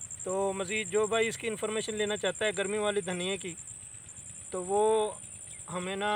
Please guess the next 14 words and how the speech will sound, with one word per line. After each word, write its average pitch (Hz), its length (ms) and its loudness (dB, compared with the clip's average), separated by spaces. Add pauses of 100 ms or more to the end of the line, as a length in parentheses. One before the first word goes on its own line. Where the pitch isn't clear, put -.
(380)
कॉल 170 240 2
भी 208 100 -4
कर 202 160 0
सकता 190 300 -4
है। 196 180 2
नंबर 190 260 0
है 196 100 2
ज़ीरो 190 220 -4
ट्रिपल 202 320 -6
थ्री 175 280 -4 (140)
सेवन 185 380 -4
थ्री 185 260 -4
सेवन 180 340 -2
फ़ोर 180 300 -4